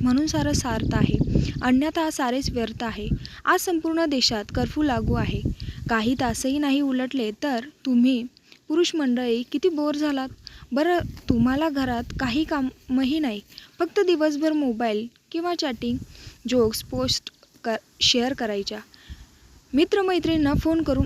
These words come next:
उगाच निरर्थक गोष्टींची तासनतास चर्चा करत बसतात. मधूनमधून कंटाळा आला की टीव्ही नाहीतर हेडफोन लावून गाणी ऐकत बसायची. शिवाय वरून सगळं खाणं पाणी आयते मिळते हातात. काम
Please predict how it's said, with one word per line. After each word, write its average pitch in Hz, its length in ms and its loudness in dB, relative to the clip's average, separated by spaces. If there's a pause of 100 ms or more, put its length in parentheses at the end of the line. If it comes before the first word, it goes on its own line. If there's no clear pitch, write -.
उगाच 302 260 2
निरर्थक 277 680 0
गोष्टींची 262 520 2
तासनतास 294 580 0
चर्चा 247 360 0
करत 240 340 2
बसतात. 214 300 -6 (500)
मधूनमधून 285 600 2
कंटाळा 262 420 4
आला 247 300 4 (140)
की 302 140 6 (280)
टीव्ही 247 320 0
नाहीतर 269 400 -2
हेडफोन 254 440 -2
लावून 233 340 -2
गाणी 226 280 2
ऐकत 226 320 -2
बसायची. 214 540 -6 (400)
शिवाय 339 340 4
वरून 277 340 0
सगळं 254 400 -4
खाणं 226 440 -4 (540)
पाणी 220 380 0 (220)
आयते 226 300 -2
मिळते 240 320 2
हातात. 202 260 -8 (440)
काम 233 220 0